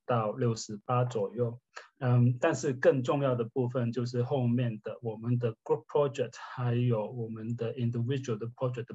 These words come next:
部分。因为这些 project 的话，他们更多的来源就是我们刚刚提到的那个，呃，我们有合作的企业，或者是相关的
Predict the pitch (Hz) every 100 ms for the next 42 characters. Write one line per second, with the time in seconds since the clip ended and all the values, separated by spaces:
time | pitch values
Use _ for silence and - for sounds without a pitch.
0 | - 113 104 123 123 - - - - -
1 | 170 180 165 170 - 233 - 156 151 120
2 | 120 135 131 143 143 123 123 151 135 120
3 | - 123 123 123 113 113 110 117 113 110
4 | 120 120 127 113 107 107 110 123 135 131
5 | 123 127 123 123 - - 113 - 117 113
6 | 110 - - - _ - 127 123 123 120
7 | 110 110 110 120 123 - - - 120 107
8 | - _ 117 113 123 123 113 120 110 123
9 | 120 107 - 107 117 117 120 - - _
10 | - 131 110 - 123 120 131 131 131 127
11 | 120 110